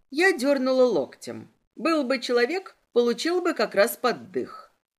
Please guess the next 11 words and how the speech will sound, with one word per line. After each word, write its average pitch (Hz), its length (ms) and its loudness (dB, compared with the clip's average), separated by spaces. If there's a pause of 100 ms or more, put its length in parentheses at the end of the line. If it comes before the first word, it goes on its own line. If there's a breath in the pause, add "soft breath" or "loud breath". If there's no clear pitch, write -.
(140)
Но 254 140 -2
клятый 269 440 4
вампир 240 480 -2
с - 140 -8
его 180 220 4
реакцией 131 760 0 (240 soft breath)
только 359 300 0
стремительно 247 720 -4
скользнул 226 520 -2
в - 80 -12
сторону 131 640 -4